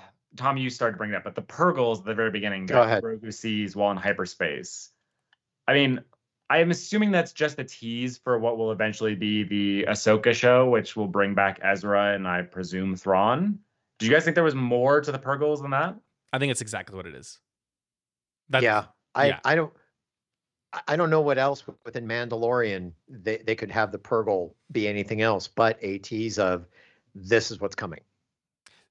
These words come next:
Speaker 3: The Mandalorian has shown that it, they like to tease other spin-off shows, whether it's, you know, the now defunct Rangers of the New Republic or, you know, Ahsoka name-dropping Thrawn in season two of The Mandalorian.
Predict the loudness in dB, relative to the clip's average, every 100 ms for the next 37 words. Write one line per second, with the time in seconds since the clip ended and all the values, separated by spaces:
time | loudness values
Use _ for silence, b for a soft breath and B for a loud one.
0 | -4 0 2 0 0 -4 -4 -6 -6 -6
1 | -6 -4 -4 -6 -8 -6 -6 -4 -6 -8
2 | -10 -12 -10 -8 -8 -12 -14 _ -20 -18
3 | -10 -8 -6 -8 -10 -12 -14 -16 _ _
4 | _ _ _ -2 0 0 -2 -6 -12 -12
5 | -10 -10 -10 -12 -14 -10 -8 -6 -8 -10
6 | -16 -14 -14 -14 -12 -10 -8 -8 -10 -12
7 | -12 -8 -10 -10 -16 -14 -12 -2 0 2
8 | 0 -2 -8 -6 -8 -12 b b b -12
9 | -10 -10 -10 -10 -4 -4 -2 -2 -4 -8
10 | -8 -6 -6 -6 -10 -14 -16 -6 0 2
11 | 2 -2 -6 -10 -16 -16 -12 -10 -10 -10
12 | -10 -12 -14 -8 -6 -4 -6 -8 -8 -10
13 | -12 -14 -12 -10 -8 -6 -6 -8 -10 -14